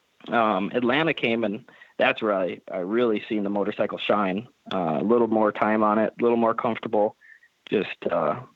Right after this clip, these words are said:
just does everything so good. It, it accelerates good. It corners good. There's nothing unpredictable about it.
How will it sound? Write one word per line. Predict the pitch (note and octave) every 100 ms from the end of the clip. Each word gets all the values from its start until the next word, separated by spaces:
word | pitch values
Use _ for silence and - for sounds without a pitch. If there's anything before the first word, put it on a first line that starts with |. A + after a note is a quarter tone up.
| _ _ _ _ _ _ _ - A2
just | D3+ C3+
does | B2+ G#2
everything | G#2 A2+ A2 G2+ G2+ A#2 _ _ - - -
so | D3+ C3+ B2+ A#2 - _ _ _ _ _ _ _ _ _ _ _ _ _ _ -
good. | B2+ G#2+ - - _ _ _ _
It, | A2 G#2+ - _
it | - G2
accelerates | - - C3 C3 C3+ C#3 -
good. | C3 C3 B2+ - _ _ _
It | G2+ G2
corners | - B2+ B2 A#2+ A#2 -
good. | A#2+ A2+ -
There's | A2 -
nothing | B2+ C3+ C#3+ G2+
unpredictable | A#2 - G2+ A2 A2 G2 D#2+ C#2+
about | D#2 F#2
it. | D2